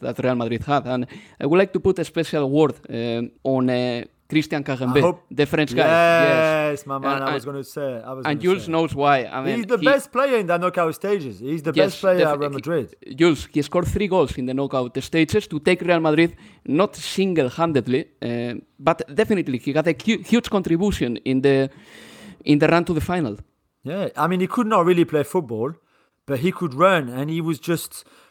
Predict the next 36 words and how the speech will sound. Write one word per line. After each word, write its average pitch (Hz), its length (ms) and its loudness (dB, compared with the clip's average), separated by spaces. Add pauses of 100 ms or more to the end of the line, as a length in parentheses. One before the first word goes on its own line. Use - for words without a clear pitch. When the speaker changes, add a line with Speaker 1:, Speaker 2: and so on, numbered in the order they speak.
(120)
Speaker 2:
running 180 400 2
and 147 200 -4
running 170 320 2
and 147 180 -2
running, 175 300 2
and 143 120 -2
it 147 40 -4
was 147 160 -6
so - 140 0
important 175 840 0
to 151 80 -6
get 139 180 -2
the 135 80 -2
ball 147 260 -2
back 156 420 4
and 139 140 -8
to, 143 280 -4 (400)
and 143 100 -4
then 160 120 0
just 151 200 0
giving 175 260 2
it 165 180 -2
to 151 300 -2 (120)
players 156 220 4
who 143 80 -8
could 151 140 -6
actually 139 320 -6
play, 175 340 0
and 127 120 -6
it 151 60 -4
was 151 120 -6
fantastic. 160 480 -2
And 139 120 -2
by 202 180 6
the 202 100 6
way, 151 400 4